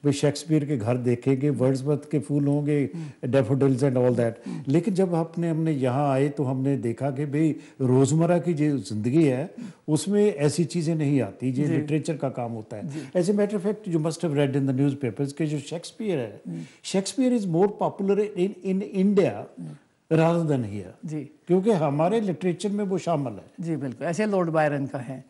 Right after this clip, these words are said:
Speaker 1: हम्म।
Speaker 2: लॉर्ड बायरन को इंडिया में बहुत प्यार करते हैं लोग,
Speaker 1: हम्म।
Speaker 2: क्योंकि उनकी बुक्स पढ़ाई जाती हैं, लोग उनके ऊपर एमए कर रहे हैं,
Speaker 1: जी।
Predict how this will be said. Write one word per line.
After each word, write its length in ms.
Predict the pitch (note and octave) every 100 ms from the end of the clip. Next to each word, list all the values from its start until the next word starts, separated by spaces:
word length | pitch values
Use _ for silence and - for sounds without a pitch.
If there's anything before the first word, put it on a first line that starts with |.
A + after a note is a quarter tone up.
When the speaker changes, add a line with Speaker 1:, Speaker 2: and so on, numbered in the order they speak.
| C3
Speaker 1:
हम्म। 280 | G#2+ -
Speaker 2:
लॉर्ड 160 | F3+ F#3+
बायरन 340 | F#3 F3+ F3+
को 120 | F#3 G3
इंडिया 220 | F#3 F3+
में 100 | F3
बहुत 260 | D#3+ F3+ -
प्यार 180 | D3
करते 280 | C3+ C3+ -
हैं 120 | B2+
लोग, 120 | C3 C3+
Speaker 1:
हम्म। 220 | C3 G2+ F2 _
Speaker 2:
क्योंकि 220 | F#3+ F3+
उनकी 280 | G3 F#3 G3
बुक्स 220 | E3 F#3
पढ़ाई 300 | - F3 D#3
जाती 280 | D3+ D3+ -
हैं, 180 | D3 D3
लोग 220 | D3 E3
उनके 220 | E3 D#3+
ऊपर 320 | D#3+ D#3 D#3 D#3
एमए 260 | E3+ E3 E3
कर 140 | E3
रहे 160 | D3 C#3+
हैं, 340 | D3+ D3
Speaker 1:
जी। 80 | C3+